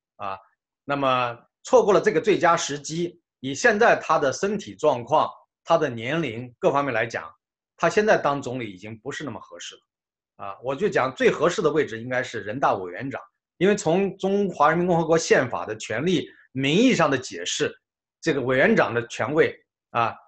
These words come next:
就是说从名义上的规定来讲的话，应该高于国务院总理，因为国务院总理也是人大委员长批准的、任命的，啊，但是事实上呢，大家都知道实际的权力是总理的权力更大一点。但是我想这个也是事在人为的事情，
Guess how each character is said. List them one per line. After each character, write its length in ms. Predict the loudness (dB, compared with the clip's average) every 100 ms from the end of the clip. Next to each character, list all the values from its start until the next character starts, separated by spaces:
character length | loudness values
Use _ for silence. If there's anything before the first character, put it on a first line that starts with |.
| _
就 140 | -2 0
是 100 | 2
说 240 | 6 6
从 400 | 4 0 -2 -4
名 140 | -4 0
义 140 | 2
上 140 | 2 2
的 60 |
规 200 | 2 2
定 160 | 2 0
来 120 | 0
讲 140 | -2
的 80 | -6
话， 160 | -8 -8
应 100 | -4
该 120 | -4
高 260 | 2 4 4
于 160 | 2 -2
国 140 | -2
务 80 | -2
院 160 | -4
总 160 | -6 -12
理， 140 | -14 -10
因 80 |
为 60 | -8
国 180 | 0 4
务 60 |
院 140 | 4 2
总 160 | 0
理 80 | -2
也 100 | -4
是 240 | -8 -10 -12 -20 _
人 120 | 0
大 100 | 2
委 140 | 2 0
员 180 | -2 -2
长 220 | -4 -6
批 240 | -6 -2
准 160 | -2 -6
的、 160 | -12 _ _
任 160 | -4 -4
命 200 | -6 -14
的， 680 | _ _ _ _ _ -8 -6
啊， 140 | -6 -12 _ _
但 160 | 2 2
是 180 | 4 2
事 240 | 0 -2
实 160 | 0 2
上 220 | 4 4
呢， 180 | 0 -4 -12 _
大 100 | 2
家 120 | 4
都 100 | 4
知 80 | 4
道 100 | 2
实 260 | 2 -2 -2
际 140 | 2
的 140 | 2
权 240 | 2 -2 -6
力 80 | -8
是 160 | -10
总 240 | -10 -10 -10
理 80 |
的 60 | -10
权 180 | -14 -12
力 40 |
更 180 | -10 -4
大 180 | 0 0
一 80 | -2
点。 100 | -14 _ _ _ _ _
但 140 | 2 4
是 80 |
我 160 | 6 4
想 240 | 4 2
这 100 | 2
个 80 | 2
也 200 | 0 -4
是 260 | -4 -2 -2
事 180 | 0 2
在 160 | 4
人 220 | 2 0
为 140 | 0 -2
的 80 | -2
事 200 | -4 -6
情， 160 | -10